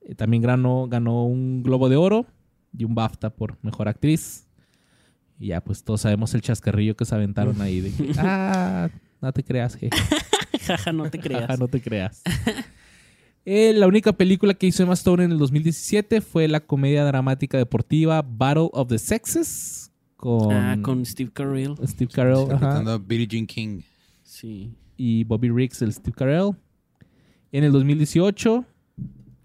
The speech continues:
Speaker 1: Emma Stone y Rachel Weisz inter-, interpretaron
Speaker 2: Oh, la favorita.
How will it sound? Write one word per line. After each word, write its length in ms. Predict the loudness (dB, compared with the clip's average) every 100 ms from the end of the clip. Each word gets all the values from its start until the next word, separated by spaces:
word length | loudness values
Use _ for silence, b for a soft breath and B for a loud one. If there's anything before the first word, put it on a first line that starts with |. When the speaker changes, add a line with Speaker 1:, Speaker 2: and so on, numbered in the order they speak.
| b b b -16
Speaker 1:
Emma 180 | -8 -6
Stone 480 | -6 -2 0 0 -4 _ -2
y 280 | 2 2 4
Rachel 360 | 2 2 2
Weisz 440 | 0 0 -2 -6 -6
inter-, 380 | -6 0 0 0
interpretaron 720 | -2 -2 -2 -2 0 2 2
Speaker 2:
Oh, 120 | 0
la 160 | -2 -4
favorita. 640 | -10 -14 -14 -18 _ -20